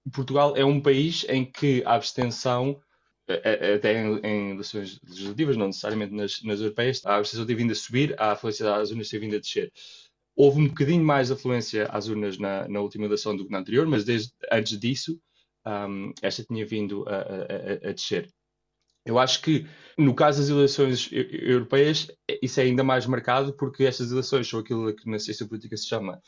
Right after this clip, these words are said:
eleições de segunda ordem, em que as pessoas, ah, têm a percepção de que está menos, eh, em jogo, porque, novamente, porque a, a União Europeia tem competências mais limitadas do que o governo nacional,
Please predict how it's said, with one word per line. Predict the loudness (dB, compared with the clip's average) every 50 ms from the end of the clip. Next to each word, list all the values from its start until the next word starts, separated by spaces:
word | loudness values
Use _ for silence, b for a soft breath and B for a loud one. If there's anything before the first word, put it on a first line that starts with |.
| b b b b
eleições | -4 0 0 0 2 0 -2 -2
de | -2
segunda | -4 -2 -2 0 2 4 4
ordem, | 4 4 4 2 2
em | 0 0
que | 0 0
as | -2 -2
pessoas, | 0 2 4 4 4 4 0 -2 -4 -4 -2
ah, | -2 -2 0
têm | 0 -2
a | -2
percepção | -2 -2 -4 -2 -2 0 0 0 0 0
de | -2 -6
que | _ -4 -2 -2
está | -2 -2 0 2 2
menos, | 2 2 0 0 -2 -4 -8 -8 -8 -6 -6 -6 -6
eh, | -4 -2 0 0
em | 0
jogo, | 2 2 2 2 2 2 0 -4
porque, | -8 -10 -10 -8 -4 -2 -2 0 -2 -2 -6 _ _ _ _ _
novamente, | -6 -4 -4 -2 -2 -2 -2 -4
porque | _ -20 -14 -8 -8 -6 -6 -4
a, | -4 -4 -2 -2 -2
a | -2
União | 0 2 2
Europeia | 2 2 4 2 4 4 2 0 _ _ _ _ _ _ _
tem | 0 0 0 0 -2 -8 _ -20 -20 -20 _
competências | -10 -8 -8 -4 -2 -2 -2 -2 -2 -2
mais | 0 0 0 0
limitadas | -2 -4 -4 -2 -2 -2 -2 -2 -4
do | -8 -10 -12
que | -12 -12 -10
o | -10 -8 -10
governo | -10 -6 -2 -2 -2 -2
nacional, | -2 -6 -4 -2 0 0 0 0 B